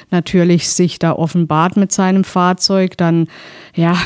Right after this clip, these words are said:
kommt da wahrscheinlich schon sehr viel Druck auf ihn zu. Kann aber auch sein, dass es genau derjenige ist, der gesucht wird und sich deshalb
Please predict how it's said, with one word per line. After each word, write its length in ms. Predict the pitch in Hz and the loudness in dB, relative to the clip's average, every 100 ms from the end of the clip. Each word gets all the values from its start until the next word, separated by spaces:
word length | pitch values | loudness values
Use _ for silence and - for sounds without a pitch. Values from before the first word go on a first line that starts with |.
| - | 0
kommt 240 | 185 180 | 2 2
da 120 | 180 | 2
wahrscheinlich 480 | 175 160 175 165 165 | 0 0 2 2 2
schon 220 | - 175 | 2 2
sehr 240 | 190 202 190 | 2 0 0
viel 220 | - 214 | 0 0
Druck 300 | - 226 214 | 0 -2 0
auf 200 | 208 208 | 0 0
ihn 160 | 214 220 | 2 2
zu. 400 | - 226 240 226 - - - - | 2 2 2 0 -8 -20 -20 -4
Kann 240 | 185 180 | 0 0
aber 320 | 175 190 190 | 0 0 0
auch 180 | 175 175 | 0 -2
sein, 420 | - 170 170 185 | -2 -2 0 0
dass 200 | 175 165 | 0 -2
es 240 | 170 - - | -2 -4 -2
genau 440 | 165 160 160 170 - - | -2 2 2 0 0 -2
derjenige 640 | 175 202 208 202 196 196 | 0 2 2 2 2 2
ist, 300 | 185 170 - | 0 -2 -2
der 160 | 175 165 | 0 2
gesucht 640 | 165 - 214 233 - 208 | 0 2 2 2 0 0
wird 320 | 220 208 208 | 2 2 0
und 360 | - 180 180 160 | 0 2 2 0
sich 460 | - 185 - - - | 0 0 0 -6 0
deshalb 640 | 175 - 175 175 170 - | 0 2 2 2 0 -4